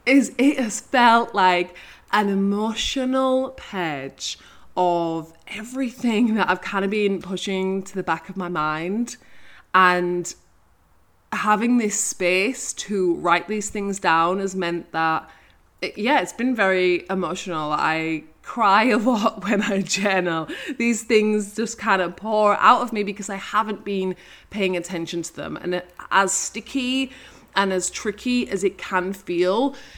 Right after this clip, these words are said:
I know that that means it is kind of working. Like, it means that I'm now paying attention to the things that I haven't been paying attention to for a while. And if you,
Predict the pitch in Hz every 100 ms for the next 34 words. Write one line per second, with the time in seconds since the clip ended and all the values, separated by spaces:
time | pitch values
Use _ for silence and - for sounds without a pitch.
0 | - - - 208 208 208 202 208 240 -
1 | 190 202 202 190 190 180 185 170 - -
2 | 180 - 180 175 175 175 170 - - -
3 | _ _ - 277 262 208 240 277 202 175
4 | 165 226 208 196 202 208 202 220 190 190
5 | 196 170 180 175 - 180 180 180 175 -
6 | 160 165 190 175 170 160 151 160 156 156
7 | 147 156 147 139 123 143 147 147 - 147
8 | 143 147 143 139 - 147 - 143 139 -
9 | 160 151 147 151 160 226 262 - - -
10 | - - - 202 190 185 180 - 254 -
11 | 233 240 233 220 214